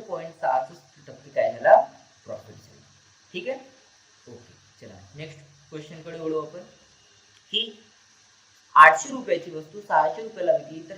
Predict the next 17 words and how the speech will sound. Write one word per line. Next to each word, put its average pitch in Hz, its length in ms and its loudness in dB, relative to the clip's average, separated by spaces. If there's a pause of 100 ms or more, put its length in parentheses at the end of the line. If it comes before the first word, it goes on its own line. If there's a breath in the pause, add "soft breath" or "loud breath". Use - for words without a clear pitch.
शेकडा 143 340 -4
तोटा 147 240 -12
काढा. 131 220 -6 (560)
म्हणजे 113 160 -18
बघा, 110 240 -14 (600)
आता 135 240 -12 (380)
आठशे 113 380 -14
रुपयाची 175 380 -12
एक 175 140 -12
वस्तू 175 300 -16
आहे, 190 100 -18 (760)
सहाशे 110 380 -20
रुपयाला 160 380 -8
विकली 175 340 -10
आपण, 190 280 -4 (720)
काय 143 200 8
झालं? 147 280 -2